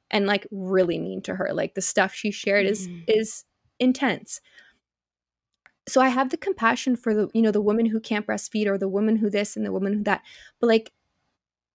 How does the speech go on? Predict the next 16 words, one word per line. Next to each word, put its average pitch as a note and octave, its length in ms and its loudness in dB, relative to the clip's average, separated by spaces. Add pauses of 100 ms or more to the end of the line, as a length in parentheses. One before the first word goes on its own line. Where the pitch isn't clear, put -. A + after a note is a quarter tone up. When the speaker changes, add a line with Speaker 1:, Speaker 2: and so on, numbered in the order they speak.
(880)
Speaker 1:
it A#3 180 4
requires A#3 1200 0 (200)
trusting G#3 680 -2
life G3+ 440 -2 (460)
and G3+ 340 0
knowing G#3 400 0
that - 180 0
if G#3+ 120 -2
something A3 460 0
is A#3 160 0
not F#3+ 480 -2 (120)
working, A#3+ 640 -2 (560)
to - 80 -10
figure G3 760 0
it - 320 -2
out. F3 320 -2